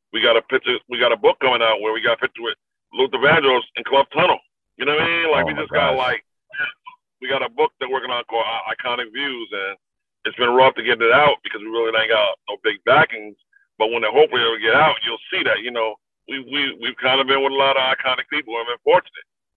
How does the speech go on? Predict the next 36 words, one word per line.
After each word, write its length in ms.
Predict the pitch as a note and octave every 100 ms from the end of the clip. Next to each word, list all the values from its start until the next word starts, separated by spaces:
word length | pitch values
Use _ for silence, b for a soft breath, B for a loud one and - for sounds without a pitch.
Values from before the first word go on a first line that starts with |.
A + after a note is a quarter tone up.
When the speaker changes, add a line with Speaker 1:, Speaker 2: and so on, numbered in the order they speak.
| -
Speaker 1:
to 60 |
rock 240 | G#2+ C#3 -
with 100 | F2+
them. 100 | - _ _
You 60 | E2
know 100 | F#2
what 80 | G#2
I 80 | A2
mean? 80 | A2+
So 280 | F#2 F2+ F2 - _ _ b b b b _
it, 80 | -
it's 200 | B2+ A#2
a 60 | A#2+
blessing, 400 | A#2 A#2+ F2+ E2
man. 200 | F2+ F2 -
So, 140 | F2 G2
uh, 160 | G2
you 120 | G#2
know, 140 | G#2 F#2
it's 460 | - _ _ _
one 160 | A#2 B2+
day 80 | B2+
at 100 | A#2
a 60 |
time. 420 | - B2 B2 A#2 A2+
You 80 | -
pray 220 | A#2+ A#2+
on 200 | A#2 A2+
it, 100 | G#2+ _
keep 140 | A#2 G#2
faith, 220 | A2 G#2+ -
and 100 | -
keep 160 | G2+ G2
moving. 200 | F2+ - _ _ -
That's 120 | E2 F#2+
it. 140 | D2+